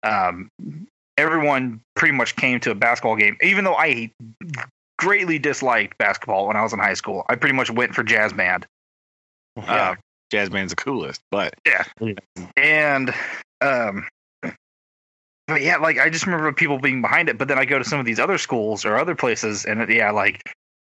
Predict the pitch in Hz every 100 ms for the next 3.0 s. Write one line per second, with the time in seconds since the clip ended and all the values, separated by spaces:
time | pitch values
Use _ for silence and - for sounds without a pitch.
0 | _ - 175 185 - 151 185 170 - -
1 | - 113 95 - 117 135 110 117 123 117
2 | 90 95 90 104 123 127 123 185 269 320